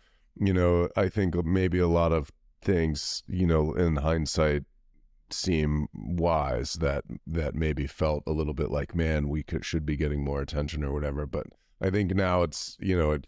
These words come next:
it's better. It's better to not try to shine the limelight on yourself, like, too much. In particular, if you're not having challenges with customer acquisition or with recruiting or whatever, right? It's like,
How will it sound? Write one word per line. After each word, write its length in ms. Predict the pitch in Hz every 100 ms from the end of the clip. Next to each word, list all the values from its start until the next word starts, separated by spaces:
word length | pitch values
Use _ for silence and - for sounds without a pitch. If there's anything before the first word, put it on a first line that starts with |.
| -
it's 300 | 92 - 85
better. 460 | 95 92 76 65
It's 180 | 78 -
better 380 | 82 98 95 87
to 160 | -
not 440 | 80 78 76 73 -
try 220 | - 76
to 80 | 71
shine 380 | 69 - 76 73
the 80 | 71
limelight 540 | 73 73 73 71 71
on 100 | 71
yourself, 500 | 71 71 76 71 69
like, 280 | 71 69 -
too 260 | - 92 76
much. 440 | 69 69 - - _ _ - _ -
In 120 | 127
particular, 500 | 135 151 180 180 170
if 100 | 127
you're 140 | 120
not 260 | 104 92 -
having 340 | 104 98 90
challenges 640 | 85 - 95 107 90 82 80
with 200 | 85 76
customer 440 | - 82 - 85
acquisition 720 | 80 - 82 92 113 - 87 78
or 160 | 76
with 220 | 73 76
recruiting 680 | 73 78 - 113 113 90 82
or 120 | 80 78
whatever, 460 | 78 76 71 71
right? 300 | 67 73 85
It's 180 | 85 -
like, 220 | 82 80